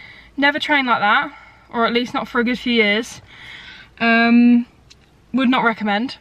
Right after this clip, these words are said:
<laughs> Um, it was really quick. It was, like, thirty-five minutes for legs. Um,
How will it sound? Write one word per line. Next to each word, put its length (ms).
<laughs> 60
Um, 520
it 80
was 160
really 240
quick. 260
It 60
was, 100
like, 140
thirty-five 560
minutes 280
for 140
legs. 420
Um, 720